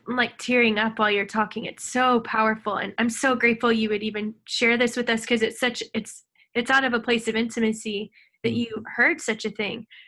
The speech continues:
Speaker 1: which is why it's so important for us to protect that place, especially with where, <laughs> what's coming in this
Speaker 2: Mm-hmm.
Speaker 1: world and with what we should be, um, we should be armored up in, in the glory and in the love and the presence of him.
Speaker 2: Yeah.
Speaker 1: And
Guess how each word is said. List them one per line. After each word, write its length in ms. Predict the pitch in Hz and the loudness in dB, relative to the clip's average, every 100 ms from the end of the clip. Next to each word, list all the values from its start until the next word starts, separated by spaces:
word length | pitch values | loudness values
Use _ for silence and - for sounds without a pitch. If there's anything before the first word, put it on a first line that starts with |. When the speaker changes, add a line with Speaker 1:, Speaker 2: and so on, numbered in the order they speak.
| _ | _
Speaker 1:
which 180 | 262 262 | -2 0
is 120 | 311 | 2
why 100 | 311 | 2
it's 160 | 302 294 | 2 -2
so 220 | - 277 | 0 2
important 460 | 277 269 269 233 226 | 2 0 0 -2 0
for 100 | 240 | 0
us 180 | 226 - | 0 -4
to 100 | 226 | -8
protect 400 | 233 226 220 220 | -6 -4 -4 -2
that 200 | 208 - | -4 -4
place, 280 | 233 208 - | -4 -4 -6
especially 640 | 226 277 277 - 320 302 | -2 0 0 2 2 2
with 180 | 247 226 | 0 -2
where, 280 | 233 226 220 | 0 0 0
<laughs> 400 | 233 - - - | -6 -8 -20 -4
what's 240 | 226 226 - | 0 0 0
coming 480 | - 233 277 330 330 _ _ - | 0 2 2 0 -6 _ _ -4
in 80 | 277 | 0
this 140 | 320 | 0
Speaker 2:
Mm-hmm. 80 | - | 2
Speaker 1:
world 260 | 320 320 320 - | 4 4 2 0
and 300 | 240 220 220 _ _ - | 0 0 -4 _ _ -2
with 200 | 233 226 | 0 2
what 220 | 240 240 | 0 0
we 100 | 254 | -2
should 300 | 226 247 208 | -2 -2 -2
be, 360 | 226 220 208 - | 2 2 2 -2
um, 400 | 214 220 220 - | -2 -2 -6 -6
we 80 | 269 | -2
should 180 | 302 | -2
be 140 | 277 226 | 0 2
armored 340 | 208 226 220 | 2 2 2
up 260 | 214 214 - - _ - | 2 2 0 -10 _ -2
in, 340 | 240 233 220 | 0 2 0
in 180 | 240 262 | 0 2
the 100 | 247 | 2
glory 500 | 220 226 202 185 190 | 0 0 -2 -4 -6
and 140 | 214 226 | -4 0
in 140 | 233 | 2
the 100 | 233 | 2
love 300 | 208 214 202 | 4 2 2
and 120 | 202 | -2
the 60 | 202 | -6
presence 540 | 214 220 214 208 - - | -2 -2 -2 -8 -14 -4
of 160 | 220 220 | -2 -2
him. 320 | - 196 226 _ - _ _ 117 | -4 -8 -10 _ -20 _ _ -10
Speaker 2:
Yeah. 160 | 110 | -4
Speaker 1:
And 140 | 226 | -4